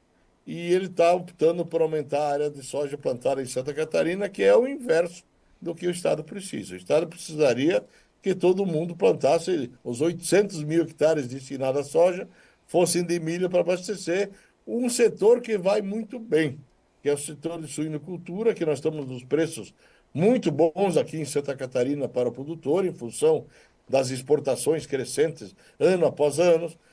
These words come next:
um setor que se recuperou muito em Santa Catarina, o setor leiteiro, que também atravessou grande crise, e o pessoal investiu bastante em milho silagem, e tá aumentando todo ano um pouco a área de milho silagem, investindo em leite, porque o mercado mundial tem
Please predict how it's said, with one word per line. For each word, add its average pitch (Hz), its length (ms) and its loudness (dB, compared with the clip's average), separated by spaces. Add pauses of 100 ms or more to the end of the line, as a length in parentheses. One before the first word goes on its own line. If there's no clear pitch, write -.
(140)
um 165 100 -10
setor 175 400 -4
que - 80 -18
se - 160 -2
recuperou 156 520 0
muito 175 360 -2
em 147 80 -6
Santa 156 280 -6
Catarina, 151 500 0
o 135 40 -2
setor 139 500 -4
leiteiro, 143 580 0 (300)
que 151 120 -4
também 170 440 4
atravessou 143 560 -4
grande 143 340 -2
crise, 135 480 -6 (260)
e 139 60 -4
o 131 40 -4
pessoal 160 360 2
investiu 143 460 -2
bastante 151 500 0
em 135 40 -6
milho 139 280 -8
silagem, 156 640 0 (260)
e 123 100 -8
tá 131 140 2
aumentando 156 540 0
todo 147 360 -2
ano 156 180 4
um 131 60 -6
pouco 143 280 -2
a 135 60 2
área 143 180 0
de 131 120 -12
milho 131 260 -12
silagem, 147 520 0 (300)
investindo 147 540 -8
em 156 60 -2
leite, 160 420 0
porque 127 280 -8
o 139 60 -2
mercado 139 400 0
mundial 139 420 2
tem 143 160 -4